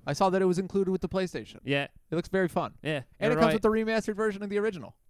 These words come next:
Speaker 2: You're right, you're right.
Speaker 1: Sounds fun. Turn off the brain, get into some games, baby. Come
Speaker 2: Yeah.
Speaker 1: on now.
Speaker 2: Yeah, Mexican Spider-Man can heal these wounds, I think.
Speaker 1: Absolutely. Miles M-,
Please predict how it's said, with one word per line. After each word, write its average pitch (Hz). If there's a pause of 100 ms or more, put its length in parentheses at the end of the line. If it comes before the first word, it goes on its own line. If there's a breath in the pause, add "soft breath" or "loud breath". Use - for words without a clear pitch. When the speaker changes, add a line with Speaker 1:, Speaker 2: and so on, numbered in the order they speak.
(360)
Speaker 2:
You're 127
right, 139
you're 143
right. 135
Speaker 1:
Sounds 151
fun. 175 (760 soft breath)
Turn 185
off 185
the 175
brain, 185
get 190
into 185
some 160
games, 190
baby. 208
Come 170
Speaker 2:
Yeah. 151
Speaker 1:
on 113
now. 175
Speaker 2:
Yeah, 151
Mexican 254
Spider-Man 135
can -
heal 123
these 123
wounds, 123
I 117
think. 127
Speaker 1:
Absolutely. 120
Miles 131
M-, 135